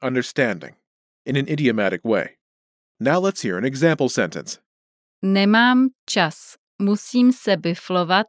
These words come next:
Speaker 2: na zítřejší zkoušku. Nemám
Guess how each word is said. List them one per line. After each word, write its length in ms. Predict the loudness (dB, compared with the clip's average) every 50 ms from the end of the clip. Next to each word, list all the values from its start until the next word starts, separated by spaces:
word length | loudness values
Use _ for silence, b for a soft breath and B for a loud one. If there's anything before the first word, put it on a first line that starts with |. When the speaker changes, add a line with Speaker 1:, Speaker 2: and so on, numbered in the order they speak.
| -6 -8
Speaker 2:
na 200 | -4 -4 -4 -4
zítřejší 880 | -4 -4 -6 -6 -6 -8 -8 -2 0 0 0 0 -2 -4 -4 -4 -4
zkoušku. 840 | -4 -8 -12 -6 -2 0 0 0 -2 -4 -8 -10 -8 -8 -8 -8 -8 _ _ _ _ _ _ _ _ _ _ _ _ _ _ _ _ _ _ _ _ _ -6 -2
Nemám 1000 | 0 0 2 2 2 2 2 0 2 2 2 2 2 0 0 0 0 0 0